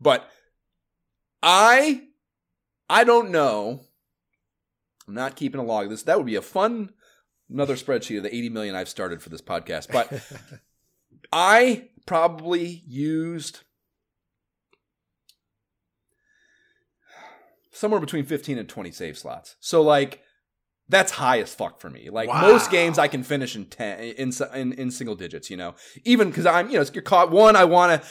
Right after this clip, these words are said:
Speaker 1: there's two reasons I do a lot of them. One is obviously save scumming yourself into a hole.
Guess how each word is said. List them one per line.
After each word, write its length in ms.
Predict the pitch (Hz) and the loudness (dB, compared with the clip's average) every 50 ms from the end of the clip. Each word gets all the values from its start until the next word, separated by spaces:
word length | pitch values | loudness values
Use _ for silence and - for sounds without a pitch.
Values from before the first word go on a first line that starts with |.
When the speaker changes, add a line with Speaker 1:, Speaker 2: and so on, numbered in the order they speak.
| - - | -20 -6
Speaker 1:
there's 140 | - 196 196 | -4 -2 2
two 140 | - 320 302 | 4 4 6
reasons 280 | 233 214 175 165 156 156 | 6 4 2 0 0 0
I 100 | 139 139 | 0 0
do 160 | 135 135 120 | 0 -2 -2
a 20 | |
lot 260 | 113 107 98 92 95 | -2 -2 -4 -4 -6
of 80 | 90 85 | -6 -8
them. 180 | 104 104 113 127 | -10 -10 -10 -10
One 580 | - 143 127 120 135 170 185 180 165 170 175 | -12 -14 -12 -4 2 4 6 6 6 4 2
is 180 | 165 127 127 156 | -2 -6 -4 -4
obviously 680 | 139 123 131 135 135 135 - - 131 127 120 117 120 - _ _ _ _ _ _ _ _ | -2 0 0 -2 -2 -6 -6 -4 -4 -4 -4 -6 -8 -14 _ _ _ _ _ _ _ _
save 360 | - - - 156 143 135 135 | -16 -6 -2 -2 -2 -2 -2
scumming 180 | - 135 123 117 | -6 -6 -6 -6
yourself 300 | 117 107 - 131 113 127 | -8 -8 -6 -6 -6 -6
into 140 | 117 110 98 | -8 -10 -10
a 20 | |
hole. 420 | 92 117 107 101 90 85 101 - | -10 -8 -8 -8 -6 -8 -10 -12